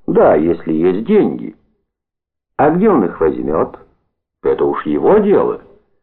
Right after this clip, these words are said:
«А ты знаешь, что марокканцы даже внутри страны не могут передвигаться без специального разрешения?»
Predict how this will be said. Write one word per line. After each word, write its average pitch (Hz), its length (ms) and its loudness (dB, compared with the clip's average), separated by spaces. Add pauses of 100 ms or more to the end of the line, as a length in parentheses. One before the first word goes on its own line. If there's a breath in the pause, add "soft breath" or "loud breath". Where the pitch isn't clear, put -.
(580)
«А 131 140 0
ты 143 180 2
знаешь, 226 440 2
что 185 120 -2
марокканцы 156 640 0
даже 117 240 2
внутри 110 380 0
страны 90 380 -2
не 113 120 0
могут 139 320 0
передвигаться 131 680 0
без 143 220 -2
специального 143 720 0
разрешения?» 143 880 -2